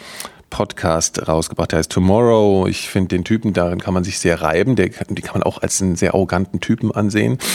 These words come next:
aber ich finde den sehr lustig und, äh, der ist ja nicht mehr bei The Verge, das ja so ein, so eine Tech-Seite war, wie, wie Wired oder so.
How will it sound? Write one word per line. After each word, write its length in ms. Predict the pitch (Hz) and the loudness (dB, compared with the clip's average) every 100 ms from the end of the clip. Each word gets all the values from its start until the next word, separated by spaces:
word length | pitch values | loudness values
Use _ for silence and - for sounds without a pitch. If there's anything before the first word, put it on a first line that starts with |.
| - - - | -6 -6 -2
aber 200 | 92 92 | 2 2
ich 100 | - | 2
finde 160 | 107 | 2
den 160 | 95 92 | 4 4
sehr 120 | 90 | 4
lustig 520 | 82 - - 113 - | 2 2 2 0 0
und, 240 | 85 85 78 | 0 2 2
äh, 220 | 87 85 | 2 2
der 100 | 85 | 2
ist 160 | - - | 0 2
ja 80 | |
nicht 160 | 95 92 | 2 2
mehr 100 | 92 | 0
bei 160 | 92 90 | 2 0
The 100 | 90 | 2
Verge, 360 | 92 101 - - | 4 2 0 -4
das 160 | 80 | -2
ja 80 | 82 | 0
so 60 | 82 | 0
ein, 220 | 80 78 | 0 -2
so 100 | 82 | -2
eine 120 | 78 | -2
Tech-Seite 540 | - - - 92 101 101 | -2 -4 -2 -2 0 0
war, 320 | 98 98 95 | 0 0 -2
wie, 100 | - | -6
wie 280 | - 87 80 | -6 -2 0
Wired 460 | 80 85 87 101 | 2 4 2 2
oder 160 | 92 92 | 0 -2
so. 280 | 98 95 | -2 -2